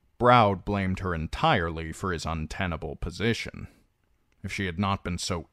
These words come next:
insolent, he would not have gotten so angry. If it wasn't for her, he wouldn't have a death curse hanging over his head. Her happy exuberance irritated him no matter how hard he tried to control it.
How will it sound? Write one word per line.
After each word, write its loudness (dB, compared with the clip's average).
insolent, 0
he -4
would -4
not 0
have -8
gotten -2
so -4
angry. 0
If -6
it 0
wasn't 2
for -4
her, 6
he -4
wouldn't 2
have 0
a -6
death 2
curse -6
hanging -2
over -4
his -10
head. -4
Her 6
happy 6
exuberance 2
irritated 0
him -2
no -2
matter -4
how 2
hard -2
he -10
tried -6
to -12
control -2
it. -10